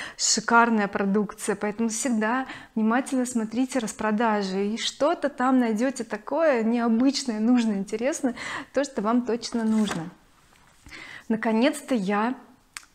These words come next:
поймала маску для рук. Недавно записывала видео, как ухаживать за руками, как сохранить молодость кожи рук. Вот мне сейчас сорок восемь лет как раз исполнилось. Это мой именинный букет как раз.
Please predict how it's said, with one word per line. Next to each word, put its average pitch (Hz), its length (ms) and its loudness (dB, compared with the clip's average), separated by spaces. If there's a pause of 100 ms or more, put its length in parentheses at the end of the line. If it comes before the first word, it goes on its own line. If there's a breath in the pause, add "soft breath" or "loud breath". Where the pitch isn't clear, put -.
(160)
поймала 226 540 4
маску 196 540 0
для 190 280 0
рук. 202 360 -2 (560 loud breath)
Недавно 233 420 4
записывала 214 680 -2
видео, 302 440 2
как 233 260 -4
ухаживать 202 540 -2
за 202 100 -2
руками, 285 460 0
как 226 220 -4
сохранить 233 540 0
молодость 226 480 0
кожи 208 400 -2
рук. 294 240 -2
Вот 233 120 -4
мне 247 100 4
сейчас 202 260 -4
сорок 277 300 -2
восемь 233 320 -2
лет 185 180 -4
как - 160 -14
раз 185 220 -8
исполнилось. 262 540 -2
Это 202 160 -6
мой 190 180 -2 (220 loud breath)
именинный 226 580 6
букет 214 520 -2
как 269 200 -6
раз. 254 160 -4